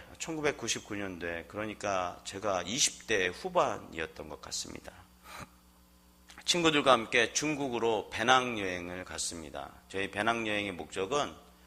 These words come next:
백두산을 보고자였습니다. 그래서 이제 돈이 없는 친구들 다섯 명이 모여서 열심히 돈을 모았습니다. 그때 당시 돈으로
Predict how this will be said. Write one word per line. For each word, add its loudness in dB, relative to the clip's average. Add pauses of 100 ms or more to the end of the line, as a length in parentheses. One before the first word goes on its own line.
(280)
백두산을 2
보고자였습니다. -8 (960)
그래서 4
이제 4
돈이 0
없는 0
친구들 -2
다섯 -4
명이 -4
모여서 -6
열심히 -4
돈을 -12
모았습니다. -10 (760)
그때 4
당시 2
돈으로 -2